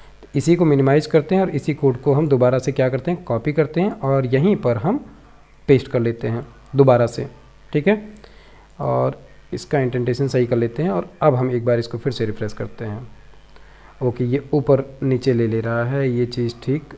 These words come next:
नहीं है क्योंकि ये फॉर्म ग्रुप बना रहा है। ओके, ओ हो हो हो हो, ये प्रॉब्लम इसलिए हो रही है। हम कंट्रोल ज़ेड करते हैं। यहाँ पे हमने लिया था कॉल फ़ोर, मतलब कि कॉलन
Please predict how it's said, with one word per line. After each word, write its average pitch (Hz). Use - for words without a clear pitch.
नहीं 117
है 110
क्योंकि 113
ये 120
फॉर्म 123
ग्रुप 113
बना 113
रहा 107
है। 107
ओके, 135
ओ 165
हो 120
हो 110
हो 110
हो, 117
ये 127
प्रॉब्लम 127
इसलिए 123
हो 113
रही 113
है। 160
हम 120
कंट्रोल 127
ज़ेड 123
करते 120
हैं। 156
यहाँ 151
पे 180
हमने 170
लिया 156
था 185
कॉल 165
फ़ोर, 120
मतलब 139
कि 202
कॉलन 156